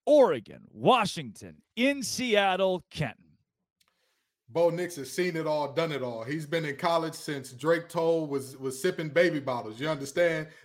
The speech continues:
Speaker 2: That man was teething when, uh, when Bo Nix was at Auburn. That's how long that, that Bo Nix has been around in this ball game. However, give me the lucky lefty. Give me Penix.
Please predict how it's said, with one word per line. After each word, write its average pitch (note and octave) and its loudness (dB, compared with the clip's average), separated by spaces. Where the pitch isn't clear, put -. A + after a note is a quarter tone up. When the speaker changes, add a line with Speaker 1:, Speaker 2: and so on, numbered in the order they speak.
Speaker 2:
That F#3 2
man F3+ 0
was C#3+ -6
teething D#3 0
when, E3 2
uh, D#3 2
when D3+ -4
Bo E3+ 2
Nix F3 -2
was D3+ -6
at D3+ 0
Auburn. D#3 2
That's G3+ 4
how F#3 4
long F#3 0
that, D#3 -2
that D3+ -2
Bo F#3 4
Nix F3+ 0
has E3 -10
been E3+ -2
around D#3 0
in E3+ -4
this D#3+ -2
ball D#3 2
game. A#2 -8
However, A#3+ 8
give G#3 6
me G#3 4
the F#3+ 4
lucky G#3 4
lefty. F#3 -4
Give A3+ -2
me A3+ -6
Penix. G#3 0